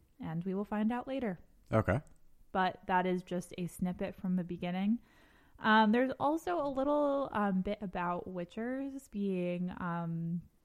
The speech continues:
Speaker 1: warrior priests
Speaker 2: Mm-hmm.
Speaker 1: and, like, a little encyclopedia sort of entry.
Speaker 2: Okay.
Speaker 1: It's just talking about, like, Witchers having superhuman abilities, um, and,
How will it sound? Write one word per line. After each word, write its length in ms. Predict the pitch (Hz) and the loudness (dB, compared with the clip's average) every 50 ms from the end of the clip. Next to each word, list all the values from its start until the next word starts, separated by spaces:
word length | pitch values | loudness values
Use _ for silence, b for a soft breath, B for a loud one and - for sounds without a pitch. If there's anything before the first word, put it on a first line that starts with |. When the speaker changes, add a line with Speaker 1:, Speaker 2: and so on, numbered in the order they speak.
| _ _ _ _ _ _ - - _ | _ _ _ _ _ _ -20 -20 _
Speaker 1:
warrior 500 | - 185 180 175 175 185 208 233 247 269 | -4 0 2 4 4 4 4 4 2 2
priests 680 | 269 - - 294 302 320 339 339 - - - - - - - - | 0 -2 -4 0 0 0 0 0 -4 -10 -14 -14 -14 -14 -2 4
Speaker 2:
Mm-hmm. 40 | - 214 | 4 6
Speaker 1:
and, 300 | 208 208 208 202 196 190 - - | 6 6 6 6 4 2 2 2
like, 120 | 208 220 | 2 2
a 20 | 220 | 4
little 500 | 208 202 196 196 185 180 180 175 180 170 - | 2 2 2 2 2 2 0 0 -2 -4 -4
encyclopedia 1120 | - 185 180 180 - 180 170 - - - 180 180 175 185 185 190 185 180 180 180 180 185 - | -4 -4 -4 -2 -4 -6 -8 -8 -8 -6 -6 -4 -2 -2 -2 0 0 2 2 2 0 0 0
sort 180 | - 196 190 | -2 -2 -2
of 140 | 190 185 180 - | 0 -2 -2 -2
entry. 720 | 190 190 190 190 - - - 196 190 190 196 196 196 202 - - - - 190 | 0 2 2 2 0 -2 -6 -4 -2 -2 0 0 0 -2 -2 -4 -10 0 2
Speaker 2:
Okay. 240 | 160 143 - 98 117 - | 2 4 4 2 0 0
Speaker 1:
It's 300 | - 233 226 220 - - | -2 -2 -2 -2 -4 -12
just 300 | - - 226 220 220 - | -2 2 2 2 2 0
talking 420 | - 226 196 185 185 - 190 190 185 | 0 2 2 2 2 2 0 2 2
about, 640 | 180 185 175 175 175 170 170 175 175 170 170 - - | 2 2 2 4 4 6 6 4 4 2 0 -2 0
like, 180 | 196 190 190 190 | 0 0 2 2
Witchers 320 | 190 180 - 185 175 170 | 0 0 0 -2 -2 -2
having 400 | 190 175 165 165 170 170 175 175 | -2 -2 -2 -2 -2 -2 -2 -4
superhuman 680 | - - 190 - 175 170 180 - - 180 175 175 175 175 | -2 -4 -6 -4 -2 -4 -4 -4 -4 -6 -4 -4 -4 -4
abilities, 1080 | 170 170 180 170 170 170 170 165 170 170 175 175 170 170 170 170 170 170 170 170 - - | -4 -4 -4 -2 -2 -2 -2 -2 -2 -2 0 0 0 0 0 0 -2 -2 -4 -6 -8 -8
um, 580 | - 185 175 170 165 165 165 165 165 165 165 170 | -6 -4 -2 0 0 -2 -2 -4 -4 -6 -6 -4
and, 680 | 185 185 185 180 175 175 170 170 170 170 170 170 180 | -2 -2 -2 0 0 -2 -2 -2 -2 0 0 -2 -2